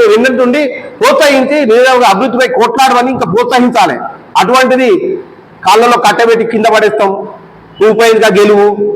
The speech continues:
నువ్వంతా, నువ్వు అం-, నీకంతా గెలిపించాలని ఆలోచన ఉంటే నువ్వు ఎక్క-, ఆ రోజు ఎక్కడ పోయినావు?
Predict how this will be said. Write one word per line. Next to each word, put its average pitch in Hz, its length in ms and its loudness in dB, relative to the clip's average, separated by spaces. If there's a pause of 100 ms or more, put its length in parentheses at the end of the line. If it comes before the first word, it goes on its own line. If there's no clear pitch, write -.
(1400)
నువ్వంతా, 285 420 2
నువ్వు 302 180 2
అం-, 247 140 -2 (240)
నీకంతా 294 420 2 (600)
గెలిపించాలని 294 560 2
ఆలోచన 277 300 2
ఉంటే 247 180 2 (420)
నువ్వు 277 340 2
ఎక్క-, 226 360 0 (100)
ఆ - 80 4
రోజు 262 160 0
ఎక్కడ 240 200 -2
పోయినావు? 277 240 0